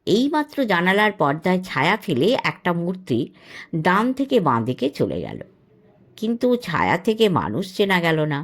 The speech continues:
পর্দায় আলোটা পড়াতে তার স্বচ্ছতাও অনেকটা কমে গেছে। প্রায় পনেরো মিনিট দেখার পর সুধীনের ক্লান্তি এলো।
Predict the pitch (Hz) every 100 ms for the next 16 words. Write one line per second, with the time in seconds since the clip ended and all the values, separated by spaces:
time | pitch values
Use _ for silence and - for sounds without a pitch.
0 | - _ _ _ _ - - - 202 220
1 | 220 269 311 - 127 139 180 233 233 233
2 | 240 240 139 98 - - 170 - 110 -
3 | - 139 196 285 165 123 - 117 - 104
4 | 85 - 78 - - - _ _ _ _
5 | _ _ _ _ _ _ _ _ _ _
6 | _ 233 254 330 427 392 269 277 294 262
7 | 262 294 285 185 180 180 247 262 160 113
8 | - - 208 202 208 220 392 - 180 135
9 | 117 - 85 80 76 -